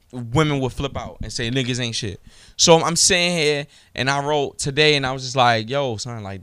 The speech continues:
I feel like this conversation fell off." Like, yeah, after the kids conversation.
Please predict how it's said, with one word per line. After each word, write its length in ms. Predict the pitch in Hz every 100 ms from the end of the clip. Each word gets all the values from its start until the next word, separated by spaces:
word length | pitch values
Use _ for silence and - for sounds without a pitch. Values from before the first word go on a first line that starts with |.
| -
I 60 |
feel 140 | 120 143
like 100 | 131
this 80 | -
conversation 540 | 135 123 139 123 104
fell 240 | - 123
off." 220 | 131 120 104
Like, 240 | 87 90 - - -
yeah, 160 | 147
after 320 | 135 139 135 127
the 80 |
kids 500 | 120 151 139 104 -
conversation. 720 | - 127 117 107 101 98 87